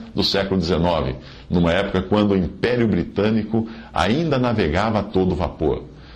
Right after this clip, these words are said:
A mais importante dessas figuras foi Lord Anthony Ashley Cooper, sétimo Earl de Shaftes-, Shaftesbury. Lord,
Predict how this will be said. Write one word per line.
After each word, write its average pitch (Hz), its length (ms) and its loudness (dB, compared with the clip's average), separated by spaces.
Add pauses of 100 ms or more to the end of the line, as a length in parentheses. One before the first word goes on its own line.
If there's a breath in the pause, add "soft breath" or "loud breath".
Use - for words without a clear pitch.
(120 loud breath)
A - 120 0
mais 151 300 0
importante 131 680 0
dessas 117 360 2
figuras 131 420 0
foi 117 360 0
Lord 127 540 0
Anthony 127 640 0
Ashley 104 540 0
Cooper, 67 560 -2 (260 loud breath)
sétimo 139 800 -2 (120)
Earl 131 480 0
de 104 300 2
Shaftes-, - 960 -2 (240)
Shaftesbury. 98 1040 0 (720 loud breath)
Lord, 190 520 0